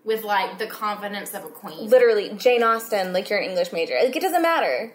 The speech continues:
Speaker 1: That literally is my favorite author, but yes.
Speaker 2: I do really like Jane Austen.
Speaker 1: Just
Speaker 2: But, I
Speaker 1: say
Speaker 2: mean,
Speaker 1: that.
Speaker 2: I don't know if I would say she's my favorite, but if you ask me right now, I'd be like,
Speaker 1: Mm-hmm.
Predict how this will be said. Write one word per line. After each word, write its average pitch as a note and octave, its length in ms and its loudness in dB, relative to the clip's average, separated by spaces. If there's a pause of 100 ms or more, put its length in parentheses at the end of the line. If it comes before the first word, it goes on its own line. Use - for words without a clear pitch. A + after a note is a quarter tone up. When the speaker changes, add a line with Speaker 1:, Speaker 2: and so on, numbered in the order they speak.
(120)
Speaker 1:
That G3+ 180 -2
literally G3 320 -4
is D#3+ 140 -12
my - 100 -18
favorite - 280 -18
author, - 340 -16
but F3+ 120 -14
yes. - 240 -10
Speaker 2:
I B3 60 -4
do C#4 120 -4
really D#4 240 0
like A#3+ 100 -4
Jane B3 100 -12
Austen. C4 380 -14
Speaker 1:
Just A3 80 -16
Speaker 2:
But, D#4 100 6
I E4 80 4
Speaker 1:
say D#4+ 60 2
Speaker 2:
mean, D#4 260 2
Speaker 1:
that. - 300 -6 (260)
Speaker 2:
I A3 60 2
don't F#4+ 100 2
know C#4 60 4
if B3+ 80 2
I A3+ 80 4
would G#3+ 140 -4
say G3 140 2
she's G3 220 -10
my F3+ 140 -8
favorite, C#4 420 0
but G#3+ 80 2
if G3+ 100 -2
you G#3+ 80 0
ask - 180 2
me G#3 80 -4
right G3+ 160 -2
now, A#3+ 100 -2
I'd B3+ 80 -6
be A#3+ 80 -2
like, A#3+ 160 -8 (380)
Speaker 1:
Mm-hmm. G#3+ 260 -12